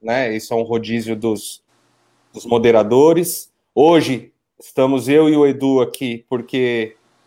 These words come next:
talvez pelo carnaval não chegamos ainda aos três torcedores, a nossa meta, chegamos a dois,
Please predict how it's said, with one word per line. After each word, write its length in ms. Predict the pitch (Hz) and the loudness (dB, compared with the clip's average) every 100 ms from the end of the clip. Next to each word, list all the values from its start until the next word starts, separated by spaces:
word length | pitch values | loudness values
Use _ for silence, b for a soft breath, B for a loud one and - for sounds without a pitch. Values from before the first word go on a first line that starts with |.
| _ _ - | _ _ -2
talvez 320 | 120 127 123 | 0 0 0
pelo 200 | 127 127 | -2 -2
carnaval 520 | 135 127 120 127 127 | -2 0 0 2 2
não 200 | 127 143 | 2 0
chegamos 600 | 143 147 123 131 135 120 | 0 -4 0 0 0 -4
ainda 240 | 120 123 | -4 -2
aos 140 | 117 117 | -4 -4
três 260 | 127 127 | -4 -6
torcedores, 1040 | 127 120 - 117 131 160 165 165 - - _ _ _ - | -4 -6 -4 -2 2 4 2 -2 -8 -18 _ _ _ -14
a 140 | 98 110 | -8 -4
nossa 320 | 117 117 123 | -4 -4 -6
meta, 320 | 113 139 151 | -2 -2 -2
chegamos 380 | 127 120 120 117 | -6 -4 -2 -2
a 20 | |
dois, 680 | 113 127 156 175 170 - | 0 2 4 2 -2 -14